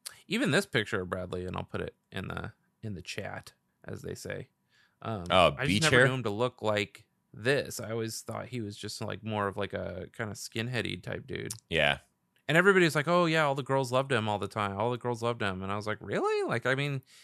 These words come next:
Speaker 1: he just looks like a, your standard nineties, like, <laughs> uh, bleached blonde dude.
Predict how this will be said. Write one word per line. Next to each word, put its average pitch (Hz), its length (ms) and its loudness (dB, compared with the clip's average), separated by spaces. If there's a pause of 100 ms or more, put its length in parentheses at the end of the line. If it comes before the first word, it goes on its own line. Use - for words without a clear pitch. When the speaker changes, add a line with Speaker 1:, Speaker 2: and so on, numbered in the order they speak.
Speaker 1:
he 131 140 -2
just 156 200 -2
looks 165 160 -2
like 156 180 2
a, 127 220 4
your 127 160 0
standard 120 480 0
nineties, 110 400 0
like, 98 220 -2 (640)
<laughs> - 300 -6
uh, 87 280 2 (840)
bleached 120 400 -2
blonde 104 560 0
dude. 107 440 2